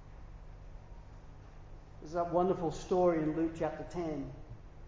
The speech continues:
that Jesus tells about the importance of this. He says as follows.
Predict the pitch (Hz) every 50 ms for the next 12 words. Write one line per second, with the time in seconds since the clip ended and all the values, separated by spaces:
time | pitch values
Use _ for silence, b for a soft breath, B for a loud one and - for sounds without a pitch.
0 | - - - - - - - - - - - 185 185 175 170 170 160 - - -
1 | 185 170 165 - - - 139 147 147 147 - 151 151 - - - 185 180 - 302
2 | - - - - - - - - - - - - - - - - - - - -
3 | - - - - - - - - - 139 131 131 - 156 156 151 147 135 - -
4 | 139 131 127